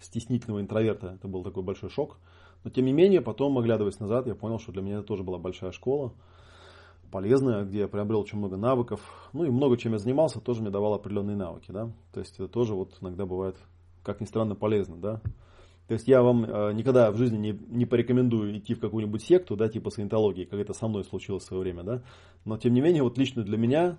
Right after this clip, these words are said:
эта штука сработала на пользу, потому что я там, я там работал переводчиком, и я получил очень много пользы, очень много знаний интересных, в том числе и практических, в том числе, которые я до сих пор применяю. М, вот. Но это з-, произошло как бы так спонтанным образом,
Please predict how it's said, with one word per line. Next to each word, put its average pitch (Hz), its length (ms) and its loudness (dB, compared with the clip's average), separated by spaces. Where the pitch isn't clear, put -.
эта 113 200 -4
штука 123 340 0
сработала 107 520 -2
на 113 100 0
пользу, 101 420 0
потому 101 260 -10
что - 180 -10
я 104 140 -4
там, 101 260 -6
я 156 120 4
там 170 100 6
работал 135 260 6
переводчиком, 120 580 2
и 104 80 -6
я 101 280 2
получил 107 300 -4
очень 107 160 -4
много 101 200 -4
пользы, 123 400 0
очень 92 200 -10
много 101 220 -4
знаний 120 460 0
интересных, 113 520 -4
в - 60 -16
том 104 100 -4
числе 101 200 -4
и - 20 -6
практических, - 600 -6
в - 60 -20
том 101 140 -6
числе, 101 180 -4
которые 95 300 -6
я - 20 -6
до 90 100 -6
сих 98 120 -12
пор 95 120 -8
применяю. 113 580 -4
М, 92 340 -10
вот. 92 260 -10
Но 98 140 -6
это 104 220 -4
з-, 98 240 -10
произошло 113 400 0
как 98 160 -8
бы 101 80 -2
так 95 140 -8
спонтанным 107 640 -2
образом, 98 380 -6